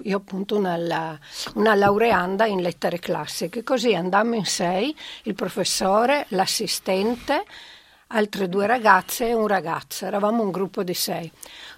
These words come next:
Era il millenovecentosettanta, uno dei più bei viaggi della mia vita, indimenticabile,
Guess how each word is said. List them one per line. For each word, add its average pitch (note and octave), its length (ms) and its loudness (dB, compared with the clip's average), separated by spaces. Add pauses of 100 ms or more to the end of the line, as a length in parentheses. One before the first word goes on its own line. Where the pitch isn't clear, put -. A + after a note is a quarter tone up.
(580)
Era G#3+ 160 2
il G3+ 80 4
millenovecentosettanta, G#3 1900 2 (720)
uno C4 280 6
dei G#3 160 6
più G3 180 0
bei G#3 200 4
viaggi F3+ 440 2
della D#3+ 240 0
mia D#3+ 200 -2
vita, F3 480 0 (320)
indimenticabile, G3+ 1400 2